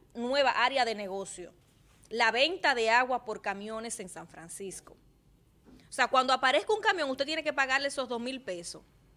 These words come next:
Se supone que inapa, en situaciones como esta, debe de alguna forma garantizar a las familias llevarle el camión. Vaya usted a inapa de que a solicitar un camión de agua,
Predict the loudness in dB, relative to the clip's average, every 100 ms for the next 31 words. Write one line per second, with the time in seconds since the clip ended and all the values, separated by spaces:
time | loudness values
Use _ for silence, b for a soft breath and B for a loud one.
0 | _ _ B -20 B B -4 -2 0 4
1 | 6 6 4 2 6 6 6 4 0 -4
2 | _ _ _ _ _ _ -10 -8 -6 -4
3 | -2 0 0 0 0 -2 -2 0 -2 B
4 | B B 2 6 6 4 0 0 0 2
5 | 2 4 2 6 4 4 0 6 6 8
6 | 2 0 -2 0 -2 0 2 2 2 0
7 | -2 -4 -6 -10 -14 _ _ _ -20 -6
8 | -2 2 2 2 0 0 2 0 2 0
9 | -2 -4 -6 -6 -2 -2 0 -2 -2 -4
10 | -10 -14 _ _ -6 0 4 4 4 -4